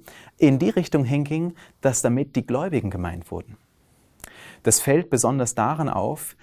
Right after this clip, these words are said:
dass wenn wir uns jetzt die Liste anschauen, der Aufzählung der zwölf Stämme Israels, etwas Besonderes zur Geltung kommt. Und das wollen wir jetzt tun.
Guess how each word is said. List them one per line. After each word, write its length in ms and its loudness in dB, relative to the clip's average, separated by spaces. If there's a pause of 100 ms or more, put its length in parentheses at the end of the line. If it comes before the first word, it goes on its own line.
(200)
dass 240 4
wenn 160 2
wir 80 2
uns 160 -2
jetzt 240 -2
die 80 4
Liste 400 0
anschauen, 640 -4 (300)
der 120 4
Aufzählung 760 2 (200)
der 120 -2
zwölf 340 4
Stämme 400 -2
Israels, 640 -2 (260)
etwas 360 0
Besonderes 800 0
zur 160 -4
Geltung 340 0
kommt. 420 -12 (120)
Und 160 -2
das 160 -4
wollen 160 -2
wir 60 -4
jetzt 180 -10
tun. 260 -10